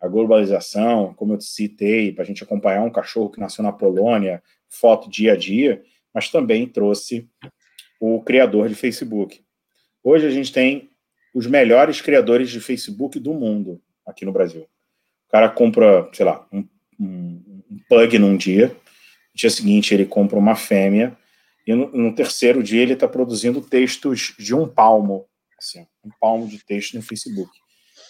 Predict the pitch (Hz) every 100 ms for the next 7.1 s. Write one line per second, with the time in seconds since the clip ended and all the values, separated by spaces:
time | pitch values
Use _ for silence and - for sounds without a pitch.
0 | - 101 95 - 104 95 123 110 104 120
1 | 113 95 - _ _ _ _ 92 - 101
2 | 104 101 98 110 113 92 87 95 113 98
3 | 101 95 - 98 101 - 95 95 95 113
4 | 107 104 113 139 - _ _ _ - 120
5 | 127 123 294 123 139 139 120 120 - 139
6 | 113 117 123 - 131 - 104 107 123 -
7 | 143